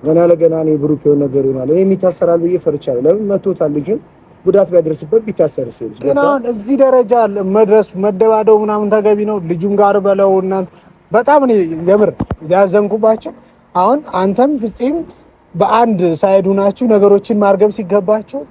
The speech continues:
Speaker 2: እንደዚህ ዱላ ውስጥ ምናምን
Speaker 1: ቶ፣ ቶ፣
Speaker 2: መግባቱ
Speaker 1: እሱ መወገን ያለበትን ወግኗል። ቶ፣ ዝም በለው።
Speaker 2: ይሄ እኮ የመወገን ያለ መወገን እንትን አይደለም። ሀይሚ
Speaker 1: አይደለም።
Speaker 2: እህታችን ናት፣ ብሩክም ወንድማችን ነው።
Speaker 1: አይደለም፣ ፍጹም ጭፍን ሰው ነው፣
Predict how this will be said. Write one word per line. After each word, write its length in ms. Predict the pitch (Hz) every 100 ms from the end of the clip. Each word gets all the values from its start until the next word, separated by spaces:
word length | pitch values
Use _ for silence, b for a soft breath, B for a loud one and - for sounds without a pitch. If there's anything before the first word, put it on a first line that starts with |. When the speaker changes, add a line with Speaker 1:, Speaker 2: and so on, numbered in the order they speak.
| _ _ _ _ -
Speaker 2:
እንደዚህ 640 | 160 175 180 160 175 170
ዱላ 320 | 147 160 165
ውስጥ 200 | 214 - -
ምናምን 280 | 185 196
Speaker 1:
ቶ፣ 100 | 202
ቶ፣ 140 | 202 196
Speaker 2:
መግባቱ 500 | 196 190 156 143 127
Speaker 1:
እሱ 240 | 143 - 160
መወገን 380 | 165 156 165
ያለበትን 460 | 165 160 147 156 160
ወግኗል። 380 | 131 123 113 101
ቶ፣ 220 | 123 107 - _ _ _ -
ዝም 160 | 147
በለው። 300 | 135 120 98 -
Speaker 2:
ይሄ 180 | 226 226
እኮ 260 | 220 240
የመወገን 540 | 226 214 208 190 190 190
ያለ 200 | 180 180
መወገን 380 | 180 175 180 175
እንትን 180 | 202
አይደለም። 260 | 190 139 127
ሀይሚ 180 | 180 202
Speaker 1:
አይደለም። 220 | 233 233
Speaker 2:
እህታችን 400 | 233 226 214 202
ናት፣ 220 | 214 214
ብሩክም 300 | 196 190 202
ወንድማችን 460 | 202 180 170 156 151
ነው። 120 | - - _ -
Speaker 1:
አይደለም፣ 600 | 214 220 185 147 131 117
ፍጹም 360 | 185 220 190
ጭፍን 320 | - 196 208 175
ሰው 180 | 160
ነው፣ 180 | 120 107